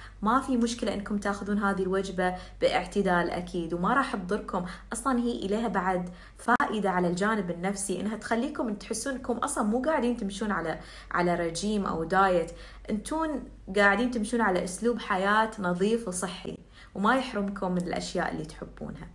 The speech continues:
متى أخذ الوجبة المفتوحة؟ في ناس يفضلون ياخذونها بعد شهر من النظام الغذائي، في ناس اللي ما يقدرون يصبرون ممكن ياخذونها عقب أسبوعين، في ناس بعد عشرة أيام، وأكثر الأشخاص يعني ياخذونها كل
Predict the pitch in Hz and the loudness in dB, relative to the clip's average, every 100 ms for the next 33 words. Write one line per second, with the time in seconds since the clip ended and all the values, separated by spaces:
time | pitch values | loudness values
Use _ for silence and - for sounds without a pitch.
0 | - 254 285 320 302 285 220 196 220 190 | 0 4 6 8 6 6 4 4 2 2
1 | 185 180 175 - 220 254 254 247 254 254 | 0 0 -2 -2 0 2 2 2 2 2
2 | - 320 330 247 240 233 233 - - - | -4 -6 -2 2 4 4 2 -2 -6 -10
3 | - - 220 214 202 208 202 185 - 196 | -20 -6 -2 0 2 2 2 0 -2 -2
4 | 208 202 202 185 180 175 175 160 - 202 | 0 0 0 0 2 0 -2 -6 -4 -2
5 | 208 196 190 185 180 175 175 175 175 170 | -2 -2 -4 -2 0 0 0 -2 -2 -4
6 | - 175 - - - 202 208 208 190 190 | -4 -8 -10 -10 2 4 4 2 2 4
7 | 214 196 185 190 196 - 185 190 214 214 | 4 4 2 2 -2 -4 -2 0 0 0
8 | 214 - - - - 202 220 226 220 202 | -4 -6 -14 -10 -4 -2 0 0 2 4
9 | 202 202 196 202 190 190 185 185 - 175 | 4 2 2 4 4 4 0 -2 -2 -2
10 | 165 202 208 196 180 185 180 175 170 226 | 0 2 0 0 0 0 2 2 0 -2
11 | 190 202 180 180 196 214 202 202 - - | -2 -2 0 2 4 4 2 0 -6 -14
12 | - - - 208 214 208 196 190 - 311 | -16 -14 -2 2 4 4 4 2 0 -2
13 | - 294 220 - - - 220 226 226 208 | 2 4 6 4 2 4 6 6 4 2
14 | 175 175 185 185 180 190 196 208 180 | 4 2 2 2 2 0 -2 0 0